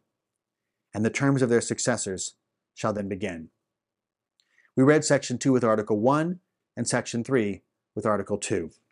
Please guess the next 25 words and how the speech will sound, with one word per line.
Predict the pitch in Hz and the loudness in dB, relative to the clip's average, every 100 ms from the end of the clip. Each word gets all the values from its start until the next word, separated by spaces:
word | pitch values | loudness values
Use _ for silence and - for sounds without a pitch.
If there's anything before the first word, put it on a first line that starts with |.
| _ _ _ _ _ _ _ _ _ _ _ _ _ _ _ _ _ _ _ _ _ | _ _ _ _ _ _ _ _ _ _ _ _ _ _ _ _ _ _ _ _ _
Section | - 139 - 117 | -2 0 0 -4
four. | - 107 87 - _ _ _ _ _ _ _ _ _ _ _ - _ | 0 -2 -2 -10 _ _ _ _ _ _ _ _ _ _ _ -20 _
The | 113 | -12
Congress | - 175 131 110 - | 0 2 2 0 0
may | 120 120 | 0 2
by | 117 | 2
law | 113 113 117 135 | 2 2 2 0
provide | - 110 117 123 127 | -2 0 0 0 -2
for | 139 135 | -2 0
the | 120 | -2
case | - 131 139 135 - - _ _ | -2 0 0 -4 -10 -14 _ _
of | 120 | -2
the | 110 | -2
death | 107 120 135 - - _ | 0 -2 -2 -8 -20 _
of | 117 110 | -6 -2
any | 135 147 | 0 2
of | 147 | 0
the | 139 | -4
persons | - 110 - 110 104 | -2 -4 -2 -8 -6
from | 104 | -6
whom | 98 123 117 | -2 -2 -2
the | |
House | 101 113 107 | -2 -4 -4
of | 104 | -6
Representatives | 101 95 131 127 127 | -6 -4 -2 0 -2